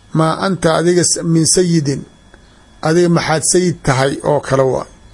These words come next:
Muwaطa'i laktaafi, garbihiisa nin la goglay.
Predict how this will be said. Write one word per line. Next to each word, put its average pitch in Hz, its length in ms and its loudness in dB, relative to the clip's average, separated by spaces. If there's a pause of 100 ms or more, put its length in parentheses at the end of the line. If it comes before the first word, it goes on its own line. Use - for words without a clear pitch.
(460)
Muwaطa'i 180 600 2
laktaafi, 165 720 0
garbihiisa 160 720 2
nin 170 300 2
la 165 100 2
goglay. 147 480 0